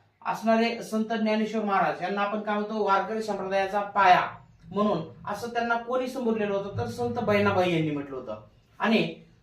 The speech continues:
सर्वात महत्वाचं म्हणजे की संत तुकाराम महाराज यांना वारकरी संप्रदायाचं बघा कळस म्हटलेलं आहे आणि ते सुद्धा कोणी म्हटलेलं आहे तर संत बहिणाबाई यांनी म्हटलेलं आहे, लक्षात घ्या. अशा स्वरूपाचे प्रश्न आपल्याला इथे विचारले जाऊ शकतात.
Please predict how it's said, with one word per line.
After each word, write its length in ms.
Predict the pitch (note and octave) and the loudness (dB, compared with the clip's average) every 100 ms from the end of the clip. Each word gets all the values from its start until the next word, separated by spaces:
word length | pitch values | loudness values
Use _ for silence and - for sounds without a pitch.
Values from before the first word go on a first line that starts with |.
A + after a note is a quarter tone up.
| _ | _
सर्वात 260 | G3+ G#3+ A#3 | 2 4 4
महत्वाचं 480 | A3+ A3+ A3 A3+ A3 | 2 2 0 2 2
म्हणजे 240 | A3 A3 | 2 0
की 180 | - A3+ | -4 -6
संत 240 | A3+ A3+ A3 A3 | -2 -2 -2 -4
तुकाराम 340 | A3+ G#3+ G#3+ | 0 2 4
महाराज 360 | G3+ - - - | 4 2 0 0
यांना 300 | G#3+ G#3+ F#3 - - - - | 4 4 4 0 -12 -20 2
वारकरी 440 | A3 A3 - C4 C#4+ | 6 6 4 0 -2
संप्रदायाचं 760 | C4 A#3 A3 A3 G#3+ G#3+ A3+ | -2 -4 0 4 4 2 -2
बघा 180 | A3 A3 | 0 0
कळस 360 | G#3+ G#3+ B3+ B3 | 0 2 2 2
म्हटलेलं 380 | A3+ G#3 G#3 G3+ | 0 0 2 4
आहे 160 | F3 - | 4 2
आणि 220 | F3+ G3 G3+ | -4 -4 -4
ते 80 | |
सुद्धा 180 | G#3+ G#3+ | -4 -6
कोणी 260 | G3+ G#3+ G#3 | -2 0 2
म्हटलेलं 360 | G3+ F#3+ G3+ | 0 -2 -2
आहे 160 | G3 G3 | -2 4
तर 120 | A#3+ A#3+ - - _ | 4 4 -8 -20 _
संत 340 | - G#3+ A3 B3+ - - E3 | -6 -4 -2 -2 -2 -6 -4
बहिणाबाई 580 | E3 G#3 A3 G3+ G3+ G3 | 2 2 2 4 4 4
यांनी 180 | F#3+ | 0
म्हटलेलं 400 | F3+ F3 E3 D#3+ | -2 -4 -4 -2
आहे, 100 | D#3 - - _ - | -2 -4 -16 _ -10
लक्षात 260 | G3 A3+ | -8 -8
घ्या. 200 | G#3 A3+ A3 - | -2 0 0 -4
अशा 200 | E3 A3 | -8 -8
स्वरूपाचे 480 | A3 G3+ G#3+ G#3 A3 | -8 -6 -6 -4 -6
प्रश्न 300 | G#3 F#3+ G#3 | -8 -8 -6
आपल्याला 320 | G3+ G3+ G3 | -4 -2 -2
इथे 180 | G3 G3 | -2 -4
विचारले 480 | F#3+ F#3 G3 G3 F3+ | -4 -2 -2 -2 -4
जाऊ 280 | D#3 E3+ G3 | -4 -6 -6
शकतात. 460 | F3+ - G#3 - | -8 -2 4 4